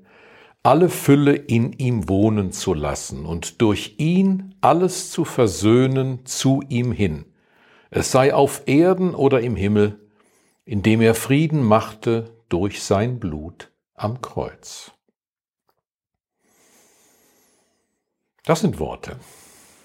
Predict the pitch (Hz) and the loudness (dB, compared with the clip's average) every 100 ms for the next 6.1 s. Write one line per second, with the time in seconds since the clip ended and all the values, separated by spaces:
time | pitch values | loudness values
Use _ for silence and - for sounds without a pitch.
0 | _ _ 120 120 127 127 123 - - 113 | _ _ 0 0 0 0 -2 -2 2 4
1 | 156 175 135 113 87 82 78 78 117 113 | 4 2 0 0 2 -2 -2 -4 -2 -2
2 | - 113 - 110 107 101 92 - - - | -2 -4 -4 0 0 0 -4 -16 -20 -20
3 | - - 196 208 - - 147 131 - - | -18 0 2 2 -4 0 2 2 -2 -16
4 | - _ _ _ _ _ _ _ _ _ | -20 _ _ _ _ _ _ _ _ _
5 | _ _ _ - - - - 98 95 90 | _ _ _ -20 -20 -8 2 4 6 4
6 | 78 | 0